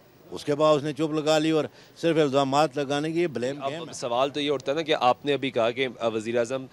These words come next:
Speaker 2: नवाज शरीफ का खुद नाम नहीं है,
Speaker 1: नहीं,
Speaker 2: उनके
Speaker 1: यही बात
Speaker 2: बच्चों का
Speaker 1: कह रहा
Speaker 2: नाम है,
Speaker 1: हूँ कि
Speaker 2: इमरान खान का नाम था
Speaker 1: नहीं, यही
Speaker 2: और
Speaker 1: बात कह
Speaker 2: वो
Speaker 1: रहा हूँ।
Speaker 2: अपने आप को declare, लेकिन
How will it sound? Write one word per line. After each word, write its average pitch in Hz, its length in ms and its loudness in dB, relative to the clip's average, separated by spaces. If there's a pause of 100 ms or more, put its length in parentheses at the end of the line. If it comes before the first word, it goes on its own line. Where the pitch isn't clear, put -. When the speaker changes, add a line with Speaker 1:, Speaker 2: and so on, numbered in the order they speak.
(240)
Speaker 2:
नवाज 110 240 0
शरीफ 127 340 -8
का 139 120 -2
खुद 135 260 -4
नाम 117 280 -4
नहीं 120 380 -4
है, 120 60 -2
Speaker 1:
नहीं, 123 120 -4
Speaker 2:
उनके 139 100 -2
Speaker 1:
यही 151 120 2
बात 139 140 4
Speaker 2:
बच्चों 127 180 0
का 117 80 -2
Speaker 1:
कह 113 60 -2
रहा 104 100 -2
Speaker 2:
नाम 107 100 -2
है, 104 60 -2
Speaker 1:
हूँ 107 80 -6
कि 135 60 -6
Speaker 2:
इमरान 139 260 -2
खान 139 220 -4
का 131 100 -4
नाम 113 260 -4
था 98 280 -4
Speaker 1:
नहीं, 185 140 -12
यही 165 160 -8
Speaker 2:
और 131 160 6
Speaker 1:
बात 175 140 -6
कह 165 80 -2
Speaker 2:
वो 147 60 0
Speaker 1:
रहा 143 100 4
हूँ। 147 80 6
Speaker 2:
अपने 139 180 -2
आप 143 80 4
को 143 40 2
declare, 143 280 0
लेकिन 170 260 0